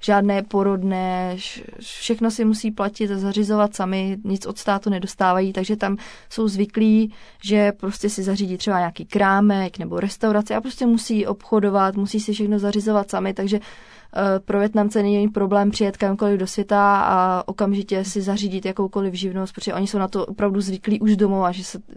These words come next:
že to takhle musí řešit. No a ty tržiště bývají takové obrovské haly, které jsou napěchované lidmi a zbožím,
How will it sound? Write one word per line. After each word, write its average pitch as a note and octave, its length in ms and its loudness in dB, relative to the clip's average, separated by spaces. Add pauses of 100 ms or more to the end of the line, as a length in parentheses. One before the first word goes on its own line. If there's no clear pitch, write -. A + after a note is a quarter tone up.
že F#3+ 140 -8
to F#3 100 -6
takhle F#3 260 -6
musí F#3 320 -4
řešit. F#3 420 -4 (580)
No F#3 100 -2
a G3 100 2
ty A3+ 160 -2
tržiště A3 460 0
bývají A3+ 320 2
takové A3 420 -2
obrovské A#3+ 640 0
haly, F3 360 2 (800)
které G#3 280 2
jsou A3+ 180 0
napěchované A#3 840 4
lidmi F#3 500 0 (540)
a G#3 140 2
zbožím, F#3 800 -2